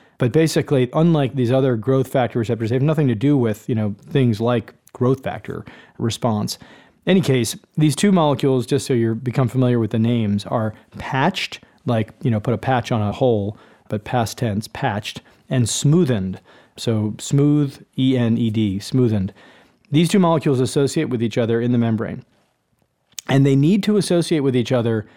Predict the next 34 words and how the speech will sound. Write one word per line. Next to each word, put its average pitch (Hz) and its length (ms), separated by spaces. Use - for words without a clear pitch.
to 139 100
basically 139 520
stop 151 680
smoothen 131 680
from 131 200
going 139 360
inside 139 420
the 127 80
cell 113 440
and 131 140
driving 117 640
altered 123 380
gene 117 240
transcription, 107 760
which - 340
then 107 180
can 107 200
relate 107 340
to 113 100
growth 107 480
and 107 160
survival 107 600
and 113 220
other, 113 380
you 123 80
know, 104 40
sort 110 180
of - 100
cancer-like 113 1300
behaviors. 107 640
And 151 160
so 160 140
what 139 160
happens 170 600